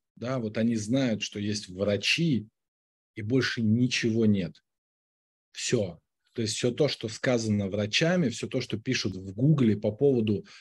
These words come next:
любого симптома, заболевания, ничего иного нет. То есть иной картины мира не существует. Вообще. Представьте.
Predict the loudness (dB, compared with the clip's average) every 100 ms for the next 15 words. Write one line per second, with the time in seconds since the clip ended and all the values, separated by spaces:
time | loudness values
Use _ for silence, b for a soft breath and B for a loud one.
0 | B 2 6 6 6 4 2 0 2 2
1 | 4 4 2 0 0 4 4 4 2 2
2 | 0 -4 _ _ _ _ _ _ -4 -2
3 | 0 -2 0 4 4 4 2 2 0 2
4 | 0 -2 -8 _ -6 -6 -6 -2 0 0
5 | -2 -6 _ _ _ _ -8 -8 -4 0
6 | 2 2 0 0 0 -2 -8 -10 -12 -14
7 | -14 -14 _ _ _ _ _ _ _ _
8 | -6 -2 -2 -2 -2 -4 -10 _ _ _
9 | _ _ _ _ _ _ _ _ _ _
10 | -20 _ _ _ -8 -8 -6 -6 -8 -12
11 | -16